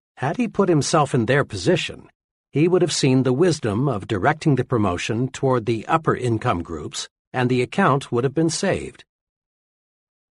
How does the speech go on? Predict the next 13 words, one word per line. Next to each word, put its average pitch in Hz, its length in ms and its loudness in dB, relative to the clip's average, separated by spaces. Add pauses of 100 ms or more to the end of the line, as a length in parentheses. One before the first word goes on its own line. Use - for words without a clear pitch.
(340)
Develop 196 460 2
your 160 160 4
power 87 560 -2
to 120 120 -8
trade 165 420 0
minds 135 500 2
with 113 120 -4
the 95 100 -8
people 143 460 0
you 110 180 0
want 107 200 0
to 107 120 -2
influence. - 680 -12